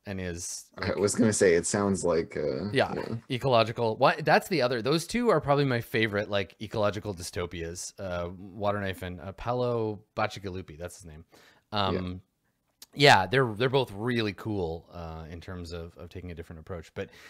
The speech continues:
Speaker 1: yeah, like, the Phoenix, uh, the Phoenix Valley and stuff, like, that whole Middle America, probably northern parts of Mexico, it's all, yeah, just, like, wars over, um, like, the Rio Grande and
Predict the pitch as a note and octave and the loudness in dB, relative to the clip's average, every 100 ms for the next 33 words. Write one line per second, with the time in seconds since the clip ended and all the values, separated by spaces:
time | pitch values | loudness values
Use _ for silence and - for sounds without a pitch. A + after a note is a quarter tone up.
0 | - - B2+ A#2 G#2 A2 - B2 A#2 - | -18 0 6 8 6 2 0 0 0 0
1 | C#3+ C3+ - - - - A2 G2 F#2 F2+ | 0 0 -2 -6 -8 -6 -2 0 0 -4
2 | E2+ G2 C3+ A#2+ A2 G#2 A2 A2+ A2 A2+ | -6 -6 -6 -4 0 2 2 0 -4 -6
3 | - G#2+ - G#2 G#2+ G2 G2 G2+ G#2 G#2 | -8 -6 -4 -4 -2 0 0 -2 -2 -2
4 | G2+ G2 G2 - G2 F#2+ F#2 F2+ - _ | -2 0 -2 -2 0 0 0 -2 -8 _
5 | - A#2 G#2 G2+ G2+ G#2 G2+ G#2+ G#2+ F#2 | -4 -2 0 0 -2 -2 -2 -4 -4 -6
6 | F#2+ - G2 F#2 F2+ - - - C3 C#3+ | -6 -6 -6 -4 -6 -8 -14 -6 4 6
7 | A2 G#2 G#2+ F#2 D#2+ G2+ - G#2+ F#2+ G2 | 8 6 4 2 0 -4 -4 -4 -6 -2
8 | G#2 G#2 G2 G2+ F2 F2+ E2+ F2 - F2+ | 0 0 -2 -4 -4 -6 -6 -8 -10 -8
9 | E2+ D#2+ E2 F2 _ _ _ _ - A2 | -8 -8 -12 -16 _ _ _ _ -12 -4
10 | C#3 A2+ G#2 G2+ G2 F#2+ F#2 F#2 F2+ F#2+ | -2 0 0 -2 -4 -2 -4 -6 -6 -8
11 | F2 E2+ F2 E2 | -6 -8 -8 -10